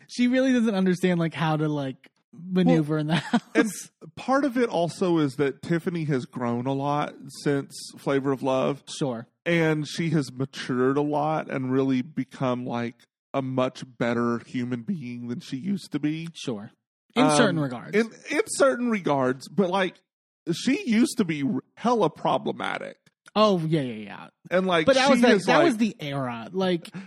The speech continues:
Speaker 2: Sure, but she has been willing to grow from that era
Speaker 1: Sure.
Speaker 2: where some people have not. Um, but she, I don't think she's necessarily the villain that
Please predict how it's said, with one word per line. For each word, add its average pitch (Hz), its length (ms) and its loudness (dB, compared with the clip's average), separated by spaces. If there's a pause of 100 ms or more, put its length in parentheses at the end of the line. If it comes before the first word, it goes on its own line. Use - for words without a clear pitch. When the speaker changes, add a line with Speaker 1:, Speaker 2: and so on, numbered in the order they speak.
(120)
Speaker 2:
Sure, 240 520 2
but 190 180 2
she 254 280 -2
has 208 280 2
been 160 320 0
willing 143 440 -2
to 135 140 -4
grow 131 460 2
from 110 280 -8
that 107 220 -6
era 120 220 -2
Speaker 1:
Sure. 151 300 0
Speaker 2:
where 143 260 4
some 147 360 -4
people 131 420 -2
have 165 260 -4
not. - 280 -6 (420)
Um, 165 640 0 (240)
but 156 360 2 (200)
she, 202 680 -8 (840)
I 180 100 0
don't 208 240 -2
think 175 340 -4
she's 165 300 -12
necessarily 156 720 -6
the 143 140 -10
villain 135 600 -6
that - 260 -8